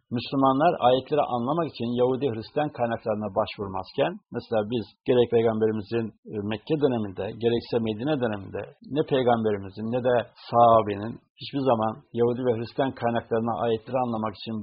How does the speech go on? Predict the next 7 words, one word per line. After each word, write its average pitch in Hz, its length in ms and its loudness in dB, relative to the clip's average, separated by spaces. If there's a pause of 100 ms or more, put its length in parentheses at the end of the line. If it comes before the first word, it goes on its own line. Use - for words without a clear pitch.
başvurmadığını, 101 800 -4 (360)
aksine 120 360 -2 (420)
hiçbir 160 340 -2
şekilde 110 280 -2 (140)
başvurmadıklarını 113 880 -2 (300)
görüyoruz. 98 460 -6 (480)
Onlar 151 220 4